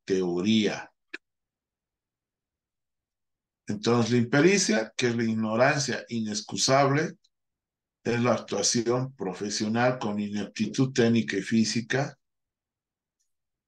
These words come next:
es la, la falta de actualización sobre los avances de la ciencia médica,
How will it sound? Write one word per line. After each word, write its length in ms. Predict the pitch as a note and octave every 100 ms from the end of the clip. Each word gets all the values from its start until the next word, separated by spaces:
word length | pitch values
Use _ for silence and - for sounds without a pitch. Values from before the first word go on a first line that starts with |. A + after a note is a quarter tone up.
| _ _ _ _ _ _ _ _
es 260 | A2 A2+ G2+
la, 240 | G2 E2
la 160 | F2 G#2
falta 480 | - B2+ C3 C3 A2
de 100 | G2+
actualización 840 | - G2+ G#2 - G#2 - B2+ B2
sobre 340 | A#2+ G#2 G2+ G2
los 300 | F#2+ - -
avances 580 | A2 A#2 B2 B2 G#2+ G#2+
de 120 | G2+
la 120 | G2+
ciencia 460 | F#2+ A#2 G#2+ A2 G#2
médica, 560 | A2 B2 C3 C3+ E3+